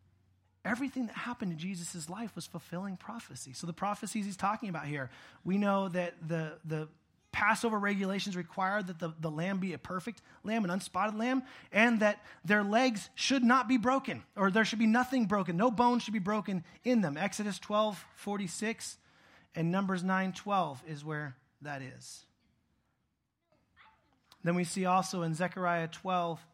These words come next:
ten, it says, "And I will pour out on the house of David and the inhabitants of Jerusalem a spirit of grace and pleas for mercy, so that when they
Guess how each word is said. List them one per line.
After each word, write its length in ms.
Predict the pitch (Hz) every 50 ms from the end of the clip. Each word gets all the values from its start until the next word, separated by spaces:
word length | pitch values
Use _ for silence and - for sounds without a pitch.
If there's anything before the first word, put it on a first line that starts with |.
| _ _
ten, 440 | - - - 202 196 156 127 123 117 - _ _ _ _ _ _ _ _ _ _ _
it 60 | -
says, 140 | - - 147
"And 160 | 156 156 160
I 280 | 151 156 165 190 220 226
will 160 | 214 208 196
pour 320 | 160 - - 208 202 180 - -
out 260 | 180 190 220 208 208 -
on 260 | 180 190 202 202 202
the 60 | 202 185
house 560 | 185 - - - 196 196 208 214 185 - - -
of 220 | 196 180 165 151
David 380 | - 180 190 196 185 170 170 165
and 100 | 160 160
the 80 | 170
inhabitants 680 | 175 165 156 - 190 196 202 196 208 - 202 196 175 -
of 100 | 180 160
Jerusalem 440 | 160 175 185 196 175 - 185 170 165
a 60 | 160
spirit 420 | - - - - 214 220 226 208
of 120 | 202 180 160
grace 420 | 185 214 214 208 185 160 - - - - - - - -
and 200 | - 196 196 -
pleas 420 | - - 233 240 247 247 247 190 -
for 100 | - 226
mercy, 400 | 214 214 226 214 196 - 190 156
so 460 | - - - - 233 254 269 277 262
that 340 | 196 214 208 175 135 - - - - - - - -
when 360 | 165 190 247 302 330 320 294
they 300 | 294 294 294 277 247